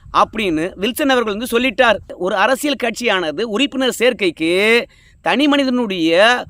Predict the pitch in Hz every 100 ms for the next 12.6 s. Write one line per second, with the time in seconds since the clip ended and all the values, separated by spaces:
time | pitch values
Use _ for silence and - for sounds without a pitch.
0 | - - 180 226 277 330 247 269 254 254
1 | 240 233 214 214 262 226 151 - _ _
2 | _ 151 202 262 233 233 226 214 233 240
3 | 240 233 185 _ _ - - - _ -
4 | 202 202 233 277 285 - _ _ - 170
5 | 262 269 262 240 226 196 214 247 185 202
6 | 240 220 226 226 185 170 _ 147 180 202
7 | 202 - 254 220 143 - - 151 269 269
8 | 247 226 202 208 180 160 170 180 170 _
9 | _ 127 180 269 240 277 247 254 226 220
10 | 240 233 170 190 196 269 247 247 226 233
11 | 233 226 226 208 196 208 214 196 233 185
12 | 185 160 190 247 190